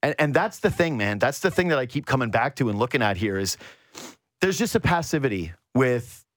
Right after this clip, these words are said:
these core four players. You know, we've seen it with Morgan Rielly where he just gives a crap-o-meter, is just, it goes to the roof. And I actually thought Mo-, Rielly played pretty well last night, considering how many Leafs were really, really bad.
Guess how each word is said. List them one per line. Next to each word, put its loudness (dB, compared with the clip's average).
these -2
core 2
four 2
players. -2
You 4
know, 4
we've -2
seen 0
it 0
with -4
Morgan 0
Rielly 0
where -2
he -2
just -2
gives 0
a 2
crap-o-meter, 0
is -4
just, -2
it -2
goes 2
to 0
the 2
roof. -4
And 2
I 0
actually -4
thought 0
Mo-, 2
Rielly 0
played -2
pretty 2
well 0
last -2
night, -2
considering 0
how 0
many -2
Leafs -4
were 0
really, -2
really -4
bad. -2